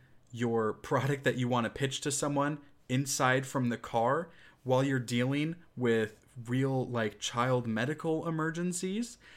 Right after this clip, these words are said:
and you're having this kind of back and forth emotional, like, barrier being built, this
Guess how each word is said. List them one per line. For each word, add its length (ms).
and 180
you're 140
having 580
this 200
kind 260
of 140
back 280
and 160
forth 480
emotional, 920
like, 260
barrier 720
being 400
built, 480
this 420